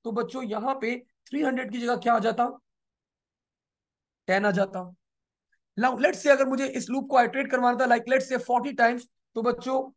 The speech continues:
टेन की जगह क्या आ जाता? फ़ोर्टी आ जाता। तो you just need to change this number। और बच्चों आप जितनी दफा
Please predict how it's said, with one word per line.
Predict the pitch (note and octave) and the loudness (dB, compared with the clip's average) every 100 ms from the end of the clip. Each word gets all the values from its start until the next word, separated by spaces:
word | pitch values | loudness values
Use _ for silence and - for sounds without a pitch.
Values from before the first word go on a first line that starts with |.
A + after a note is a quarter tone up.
| _ _ | _ _
टेन | A3 B3 | -2 0
की | B3 | 0
जगह | A#3+ B3 | 0 2
क्या | A#3 | 2
आ | A3 | 2
जाता? | A3+ A#3 B3 - _ _ _ _ _ _ _ _ - | 0 -2 -6 -12 _ _ _ _ _ _ _ _ -4
फ़ोर्टी | G3 F#3 G3+ | 0 2 4
आ | F#3+ | 2
जाता। | F3+ F3 F3 F3 - _ | 2 0 -2 -4 -14 _
तो | A#3 | -2
you | F3 C4 D4+ | 0 0 -2
just | D#4 - | -6 -4
need | C4 D4 | -4 -2
to | C#4 C4+ | -6 -4
change | B3 B3+ A#3+ | -4 -2 -4
this | B3 | -2
number। | G#3 G#3 A#3+ C4 - _ _ _ - | 0 4 4 4 0 _ _ _ -2
और | A3+ | 0
बच्चों | A#3 B3 C4+ F3 | 0 -2 -4 2
आप | A3 A#3+ A3 | 2 2 -4
जितनी | D#3+ A#3+ C#4+ | -10 -8 -8
दफा | D4+ C4+ | -6 -4